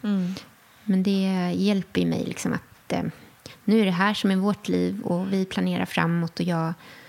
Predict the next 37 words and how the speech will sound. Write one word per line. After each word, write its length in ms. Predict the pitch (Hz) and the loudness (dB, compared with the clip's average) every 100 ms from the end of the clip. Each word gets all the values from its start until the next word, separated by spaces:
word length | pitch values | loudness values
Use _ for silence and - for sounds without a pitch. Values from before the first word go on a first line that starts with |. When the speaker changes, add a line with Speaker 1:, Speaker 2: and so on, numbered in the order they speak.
| - | -20
Speaker 2:
håller 280 | - - 185 | -10 -4 -2
på 120 | 185 | -2
att 60 | - | -4
ta 80 | 175 | -2
körkort 680 | - 180 165 - 165 - - | 0 0 0 -4 -6 -6 -6
och 60 | |
ska 140 | - 165 | -4 -4
snart 280 | 190 175 | -2 -2
börja 140 | - 170 | 0 0
jobba 480 | 170 156 170 160 151 | 0 -2 0 0 0
och 220 | 151 147 | 0 0
Alicia 320 | 175 165 175 | -2 -2 -2
börjar 140 | 165 | -2
förskola 680 | 165 170 160 - 160 151 - | 0 0 0 0 -2 0 0
och 100 | - | 0
det 60 | 180 | 0
Speaker 1:
Mm. 100 | 180 | 0
Speaker 2:
liksom 260 | 175 165 - - - - - | -2 -4 -6 -12 -18 -20 -16
går 220 | 233 185 | -2 0
i 60 | 175 | 2
full 160 | - 160 | 0 -4
fart 240 | - - | -4 -4
framåt. 380 | 190 175 165 - | 0 2 0 -2
Så 80 | 190 | -4
att 200 | - - - - | -6 -18 -20 -16
vi 320 | - 185 190 | -6 0 2
har 80 | 247 | 2
ett 160 | - - | 0 2
bra 260 | 190 226 | 4 4
liv. 280 | 185 - 190 - - - - - | 2 0 -4 -8 -20 -20 -20 -10
Ehm, 600 | 185 - - - - - - - - - - - - - - - - - - - - 190 | -4 -2 0 -2 -2 -4 -6 -12 -20 -20 -20 -20 -20 -20 -20 -20 -20 -12 -12 -12 -6 -2
och 100 | 185 | 0
saknaden 440 | 196 - 180 175 | 0 0 0 2
efter 180 | 175 - | 0 -4
pappan 340 | - - - | -4 -4 -4
finns 260 | - 170 - 233 | -4 -4 -6 -8
ju 40 | - | -12